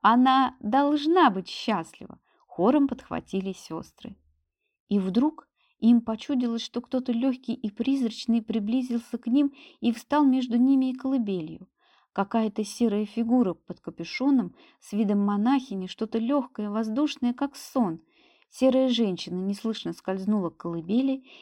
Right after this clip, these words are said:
и, склонившись над ребёнком, как будто поцеловала его. «Это судьба»,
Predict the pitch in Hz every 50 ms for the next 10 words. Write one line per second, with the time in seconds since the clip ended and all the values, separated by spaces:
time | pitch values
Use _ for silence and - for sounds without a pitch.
0 | - _ - 214 202 - - 226 233 233 247 240 - - 185 - - 180 175 165
1 | 170 175 - - 240 269 269 269 269 269 269 254 262 - - - - 180 196 254
2 | 254 262 247 240 - 262 254 - - 269 269 277 262 240 208 180 175 165 165 170
3 | 160 170 165 170 - _ _ _ _ - - - _ _ _ _ _ _ _ _
4 | _ _ _ _ - 196 190 180 - 185 185 - - - 202 180 180 170 165 170
5 | 170 160 160 160 160 -